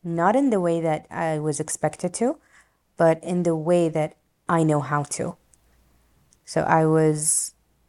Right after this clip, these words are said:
I was the writer, I was the storyteller, I was the speaker, I was the, sometimes the planner. All of these roles are exactly where I found myself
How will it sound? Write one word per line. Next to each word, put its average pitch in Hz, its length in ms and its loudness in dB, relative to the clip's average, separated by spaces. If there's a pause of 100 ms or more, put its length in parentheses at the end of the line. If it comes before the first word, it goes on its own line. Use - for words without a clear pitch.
(520)
I 160 120 0
was 156 200 0
the 147 140 -8
writer, 175 760 0
I 156 140 -6
was 151 400 -8
the 147 80 -12
storyteller, 175 1040 -2
I - 80 -8
was 156 200 -10
the 156 100 -14
speaker, 175 1040 0
I 160 160 -4
was 156 420 -2 (600)
the, 156 640 0 (600)
sometimes 196 640 0
the 165 60 0
planner. 170 720 0 (960)
All 196 140 4
of 233 120 4
these 214 300 0
roles 208 520 2 (580)
are 165 80 -2
exactly 170 640 0
where 151 180 2
I 151 80 -2
found 151 280 -6
myself 151 680 -8